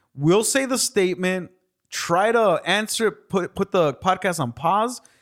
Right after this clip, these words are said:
answer the question for yourself, and see if you were right or wrong. So we are now on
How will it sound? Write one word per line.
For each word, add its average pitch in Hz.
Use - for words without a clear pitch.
answer 208
the 190
question 214
for 160
yourself, 185
and 131
see 196
if 143
you 156
were 143
right 139
or 135
wrong. 113
So 131
we 190
are 175
now 185
on 147